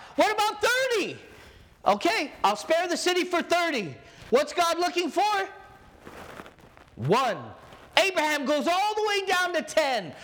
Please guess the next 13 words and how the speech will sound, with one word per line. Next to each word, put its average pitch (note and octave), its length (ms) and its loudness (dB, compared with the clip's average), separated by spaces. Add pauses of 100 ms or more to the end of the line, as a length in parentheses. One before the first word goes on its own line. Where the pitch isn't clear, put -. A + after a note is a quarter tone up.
(160)
"Would E4 260 2
you D#4+ 140 2
spare E4 420 0
the C4+ 140 0
city C#4 400 0
for B3 220 0
ten C4 360 -2
righteous?" B3 760 -2 (760)
God F3 220 0
the D3+ 40 -10
Father D3+ 300 -4
says, B2+ 240 -8
"Yes." - 480 -4